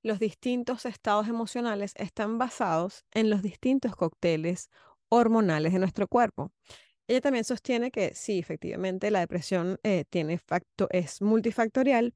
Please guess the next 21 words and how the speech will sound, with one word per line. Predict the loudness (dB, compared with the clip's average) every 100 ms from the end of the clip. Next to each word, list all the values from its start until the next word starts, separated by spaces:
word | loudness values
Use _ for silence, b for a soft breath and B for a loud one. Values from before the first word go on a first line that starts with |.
| 0
pero | 2 4 2
que | 2
el | 0 0
tema | 0 2
hormonal | 2 2 2 0
en | 0
la | -2
mujer | -4 0 0 0
debe | -2 2 2 2
ser | 0 -2 -2 -6 _ _ _ 0
tomado | 0 0 -2 -4 -2
en | -2 -2
cuenta | -2 -6 -4 -4
para | 0 0 0
su, | -2 -4 -4 B B B
em, | 2 4 2 -2 -6 -10 -8 2
correcta, | 2 4 0 _ 0 2 0 0
para | 0
su | 0 0
correcto | 0 2 0
tratamiento. | 0 0 0 0 -2